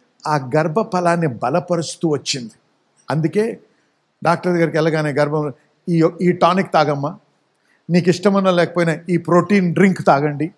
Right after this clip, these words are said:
ఈ రకమైన తిండ్లే తినండి" అంటారు. అవునా కాదా? ఎందుకు? లోపలున్న గర్భఫలం బలపరచబడ్డానికి.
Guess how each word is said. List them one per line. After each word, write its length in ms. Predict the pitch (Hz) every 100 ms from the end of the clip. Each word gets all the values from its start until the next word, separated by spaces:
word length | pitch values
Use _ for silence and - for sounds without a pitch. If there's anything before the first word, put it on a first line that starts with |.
| _ _ _ _ _ _ 220
ఈ 140 | 226
రకమైన 420 | 202 226 214 214
తిండ్లే 440 | 202 208 196 190 202
తినండి" 460 | 196 170 170 170
అంటారు. 320 | 165 139 127 -
అవునా 180 | 165 226
కాదా? 320 | 233 202 143 -
ఎందుకు? 480 | 170 214 214 240 247 - _ 170
లోపలున్న 680 | 196 254 285 285 269 247
గర్భఫలం 840 | 220 151 175 170 233 - 196 202 156 139
బలపరచబడ్డానికి. 1160 | 160 180 185 - 180 156 143 139 139 127 -